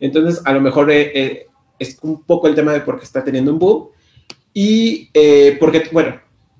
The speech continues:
a la vez porque Twitch, eh, es aliado de Twitter. Y hoy en día los eSports o e-gamings están teniendo un boom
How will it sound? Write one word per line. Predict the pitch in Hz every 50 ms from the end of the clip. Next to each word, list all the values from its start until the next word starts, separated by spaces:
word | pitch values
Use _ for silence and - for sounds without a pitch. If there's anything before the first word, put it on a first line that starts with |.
| _ _ - 151 139
a | 135 127
la | 127 131
vez | 143 156 175 175 - - - _ _ _ _ _
porque | 160 147 139 139 135 - 135 123 123
Twitch, | 123 - - 156 175 - 247 - - - - - - - _ _ _
eh, | 127 123 123 123 123 120 120 120 - -
es | 131 131 131 - - - -
aliado | 139 127 123 123 123 120 120 120
de | 120 117 113 113 113 110 107 107 110
Twitter. | - 123 120 120 - - - - _ _ _ _ _ _ _ _
Y | - 135 131
hoy | 131 143 147
en | 143 143
día | 139 143 139 139
los | 139 131 120 120 120 - - - - - - - _ _ _ _ _ _
eSports | 156 143 143 139 135 - - - 139 143 165 170 - - 143
o | 131 123 120 120 120 117
e-gamings | 123 127 123 127 131 139 151 190 226 131 - - - _ _ _ _ _ _ _ _ _ _ _
están | - 117 - 123 123 123
teniendo | 135 127 131 127 127 127
un | 123 123 123 123 123
boom | 127 127 131 135 135 135 139 135 123